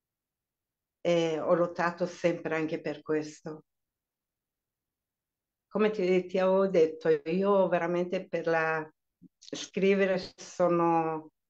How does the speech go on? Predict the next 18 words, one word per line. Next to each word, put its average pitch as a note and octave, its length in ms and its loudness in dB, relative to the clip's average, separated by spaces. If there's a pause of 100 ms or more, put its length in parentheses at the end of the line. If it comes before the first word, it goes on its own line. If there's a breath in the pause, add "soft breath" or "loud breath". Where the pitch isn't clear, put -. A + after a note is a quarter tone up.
(300)
pessima. D3+ 680 0 (1600)
Eh, F3+ 680 2 (1400)
come G#3+ 140 2
una G#3+ 400 -2
donna, E3+ 420 0
come, G3 340 -2
mm, - 720 -4
la G3 120 2
mia G#3+ 200 2
vita A3+ 360 0
sarebbe E3 800 -2 (180)
non G#3 340 2
da D#3+ 80 2
una D#3 260 2
donna, D3 540 0
da D3+ 200 2
una G3 220 0
ragazzina, F3 960 0